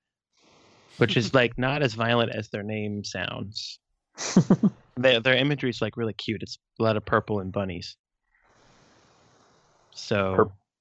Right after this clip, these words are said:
Speaker 3: a lot of purple and bunnies.
Speaker 1: Some
Speaker 3: Okay.
Speaker 1: of these bunnies are bloody.
Speaker 3: <laughs> Sure. So it is
Speaker 1: But,
Speaker 3: too.
Speaker 1: um, <coughs> yeah, if you have Spotify, check 'em out.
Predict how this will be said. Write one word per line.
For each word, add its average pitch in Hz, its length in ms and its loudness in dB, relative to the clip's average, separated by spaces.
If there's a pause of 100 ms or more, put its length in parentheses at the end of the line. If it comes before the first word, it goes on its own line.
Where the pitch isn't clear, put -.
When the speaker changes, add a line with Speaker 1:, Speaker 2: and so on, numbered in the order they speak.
(140)
Speaker 3:
a - 20 0
lot 104 140 8
of 110 80 -2
purple 123 440 4
and 101 200 -6
bunnies. 85 440 0 (1120)
Speaker 1:
Some 139 120 4
Speaker 3:
Okay. 151 40 8
Speaker 1:
of 143 100 -2
these 151 160 -2
bunnies 139 500 0
are 117 260 2
bloody. 110 580 -4 (640)
Speaker 3:
<laughs> 131 60 -8 (640)
Sure. 98 160 6 (1160)
So 117 220 2
it 117 80 4
is 139 40 10
Speaker 1:
But, 120 100 6 (100)
Speaker 3:
too. 120 100 4
Speaker 1:
um, 120 200 -2 (360)
<coughs> - 720 -12 (1160)
yeah, 175 160 4
if 135 100 0
you 143 60 4
have 147 100 2
Spotify, 120 480 -4
check - 160 -10
'em 110 100 -8
out. 104 160 -6